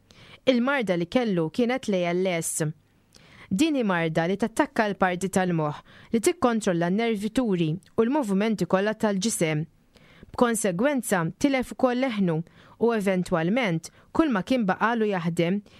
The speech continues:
kien moħħu, il-muskulu ta' għajnejh u ta' xi żewġ tiswaba ta' idejh. Barra minn hekk, kien jaf li ma kellux ħajja twila qudiemu. Ir-realtà kienet differenti għax fil-fatt mit fl-età sabiħa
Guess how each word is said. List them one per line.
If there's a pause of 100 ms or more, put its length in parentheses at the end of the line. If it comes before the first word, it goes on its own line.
(140)
kien
moħħu, (440)
il-muskulu
ta'
għajnejh (500)
u
ta'
xi
żewġ
tiswaba
ta'
idejh. (1080)
Barra
minn
hekk, (160)
kien
jaf
li
ma
kellux
ħajja
twila
qudiemu. (800)
Ir-realtà
kienet
differenti (280)
għax
fil-fatt (220)
mit
fl-età
sabiħa